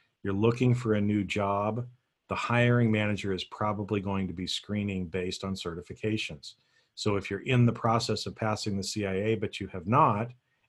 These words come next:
and you don't have any other certifications on there, there's a good chance you're gonna get screened out and not even have an opportunity to interview for the job. So let's go through and talk about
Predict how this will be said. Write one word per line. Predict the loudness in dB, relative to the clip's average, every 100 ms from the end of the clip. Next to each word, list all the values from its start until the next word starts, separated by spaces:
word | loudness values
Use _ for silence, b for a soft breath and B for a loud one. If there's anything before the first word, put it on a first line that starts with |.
| -6
and | -4
you | -2
don't | -2 0
have | 0 0
any | 2 0
other | 0 -2
certifications | -4 -4 -4 -8 -6 -4 -4 -4
on | -2 0
there, | 2 0 -4 _ _ _ _ -8
there's | -8 -4
a |
good | -2 -2
chance | 0 2 2 0 -4 -10
you're | -4 0 2
gonna | 4 2
get | 0 -4
screened | -6 -4 -4 -2
out | -2 -4 -8 -18 -20 _ _ _ -4
and | -2 0
not | 0 0 -2
even | -6 -4
have | -4 -4
an | -6
opportunity | -6 -6 -6 -6 -8 -10
to | -10
interview | -8 -8 -8 -12
for | -12 -12
the | -10
job. | -8 -8 -8 -14 -16 _ _ _ _ _ _ -8
So | 0 4
let's | 6
go | 6 6
through | 6 4
and |
talk | 4 2 2
about | -2 -2